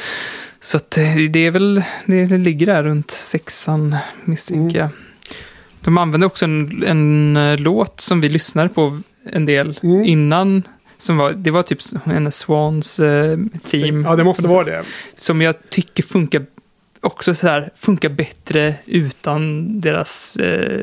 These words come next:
Speaker 1: sång, ja, sångandet som är på det där Old Tongue. Eh, när, för jag tyckte sång, det var s-, störigt i början där i öppningsscenen var den låten störig, men så fort de tog bort sången så f-, tyckte jag det funkade
Speaker 2: Mm.
Speaker 1: bättre.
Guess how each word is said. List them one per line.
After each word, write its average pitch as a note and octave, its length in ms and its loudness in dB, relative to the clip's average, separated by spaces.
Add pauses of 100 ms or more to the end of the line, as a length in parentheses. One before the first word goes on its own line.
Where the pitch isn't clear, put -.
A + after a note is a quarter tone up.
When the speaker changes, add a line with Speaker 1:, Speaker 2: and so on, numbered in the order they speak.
(140)
Speaker 1:
sång, D#3 540 -2 (140)
ja, D#3+ 340 2
sångandet C#3+ 600 -2
som D#3 220 -2
är C#3+ 220 0
på D3+ 340 0 (540)
det - 80 -6
där D#3+ 360 -4
Old D3 340 0
Tongue. D#3 320 -4 (560)
Eh, D3 340 0 (180)
när, D#3+ 320 0 (160)
för F3 120 -2
jag D#3+ 60 0
tyckte - 220 -2
sång, F3 760 -2
det E3+ 140 4
var D#3+ 100 2
s-, - 260 -6 (140)
störigt - 800 -2
i F3+ 60 2
början D#3 400 2
där D3 140 2
i D3+ 200 0
öppningsscenen D#3 640 0
var D3 180 2
den C#3+ 260 -2
låten D3 320 -2
störig, D3 440 2
men D3+ 220 0 (200)
så - 120 -4
fort - 220 0
de F3 180 2
tog F3 160 0
bort - 520 -6
sången D#3+ 500 0
så E3+ 100 0
f-, - 140 -4 (140)
tyckte - 220 -2
jag F3 80 0
det D#3+ 40 0
funkade D#3+ 380 0
Speaker 2:
Mm. D#3 120 2
Speaker 1:
bättre. E3 160 -2